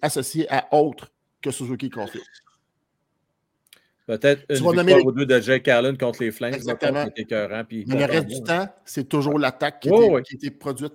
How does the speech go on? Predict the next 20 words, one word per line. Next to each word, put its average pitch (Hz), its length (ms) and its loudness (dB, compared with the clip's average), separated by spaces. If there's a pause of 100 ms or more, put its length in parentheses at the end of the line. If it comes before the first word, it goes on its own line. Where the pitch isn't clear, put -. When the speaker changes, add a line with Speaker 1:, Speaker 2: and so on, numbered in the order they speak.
Speaker 1:
par 131 180 -4
Speaker 2:
Ouais. 123 80 -4
Speaker 1:
Suzuki 123 320 -10
et 135 40 -8
Caulfield. 143 420 -8
Fait 196 100 -6
que 196 80 -12
je - 100 -16
suis - 100 -20
capable 165 300 -4
Speaker 2:
Ouais. - 40 -2
Speaker 1:
de 143 60 -8
me 139 40 -8
garder 135 180 -6
une 135 60 -10
petite - 140 -18
gêne 135 240 -8
pour 120 160 -12
leur 113 140 -8
envoyer. 104 280 -12